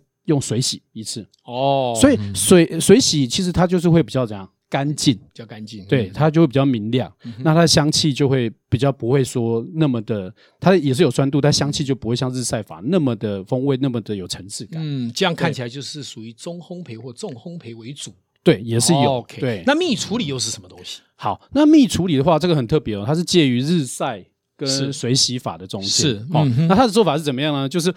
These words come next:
Speaker 1: 我将，吼，咖啡的果肉这个删除以后，
Speaker 2: 嗯哼。
Speaker 1: 然后但是我保留果胶层，
Speaker 2: 嗯哼。
Speaker 1: 然后去做日晒。
Speaker 2: 是。
Speaker 1: 等于是说我前面也是一样水会洗哦，洗完以后我就将果肉去除，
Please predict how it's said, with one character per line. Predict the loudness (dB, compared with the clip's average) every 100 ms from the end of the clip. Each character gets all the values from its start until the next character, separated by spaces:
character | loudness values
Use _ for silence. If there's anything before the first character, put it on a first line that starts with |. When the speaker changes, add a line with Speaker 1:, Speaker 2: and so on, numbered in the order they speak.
| -6 -2
Speaker 1:
我 | 0 0
将， | 2 2
吼， | 0 0
咖 | 2 2
啡 | 2
的 | 0
果 | 0 0
肉 | 2 0 -2 _ -4
这 | -2
个 | 0 -2
删 | 0 0
除 | 0 -4 -6
以 | -4
后， | -2 -2 -2
Speaker 2:
嗯 | -4
哼。 | -2 0
Speaker 1:
然 | 2
后 | 4
但 | 4
是 | 4
我 | 4
保 | 4 4
留 | 0
果 | 0 -2 -2
胶 | 0 0 2
层， | -2 -8 -12 _ _ -4
Speaker 2:
嗯 | -2
哼。 | 2 2
Speaker 1:
然 | 2
后 | 2
去 | 2 -2
做 | 0 0
日 | 0 0
晒。 | 0 -2 -4 _
Speaker 2:
是。 | 2 2
Speaker 1:
等 | 4
于 | 0
是 | -2
说 | 0 2
我 | 0
前 | 0 -2
面 | 0 0
也 | 0
是 | 0
一 |
样 | 0 0
水 | -2 -2
会 | 0
洗 | 0 -2 -4
哦， | -6 -6 _ _ _
洗 | -4 0
完 | 2 2
以 | 2
后 | 2
我 | 2
就 | 0
将 | 0 -2
果 | -2 0
肉 | 0 0
去 | -2 -4
除， | -4 -12